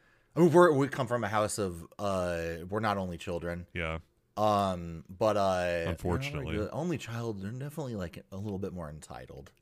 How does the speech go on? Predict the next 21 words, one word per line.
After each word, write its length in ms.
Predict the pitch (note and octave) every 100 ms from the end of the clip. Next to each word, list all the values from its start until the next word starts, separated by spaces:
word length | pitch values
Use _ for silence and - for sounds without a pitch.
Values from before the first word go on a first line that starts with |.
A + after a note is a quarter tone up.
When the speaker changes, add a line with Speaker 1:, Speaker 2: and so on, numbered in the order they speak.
| _ -
Speaker 1:
especially 360 | D#3+ C#3+ C#3+
if 120 | A#2+
it's 120 | A2+ G#2+
an 60 |
only 260 | G2+ G#2 G2
child, 560 | - F#2+ F#2 F2+ E2 G2 _ _ -
uh, 220 | F#2+ F2+
that 140 | F2+ D#2+
was 120 | E2+
homeschooled. 540 | G2+ F2 E2 - C2+
Then 100 | G#2
they're, 140 | F#2 E2+
like, 280 | E2+ D#2+ -
the, 400 | E2 D2+ C#2+ - _ _ _ _
then 100 | G2
they 100 | G2
get 280 | D#2 E2 -
everything. 540 | F#2 D#2+ C#2+ - - - - -
Speaker 2:
Oh 160 | - D2+
man, 300 | C#2+ D2 D2
yeah. 260 | D2+ D2+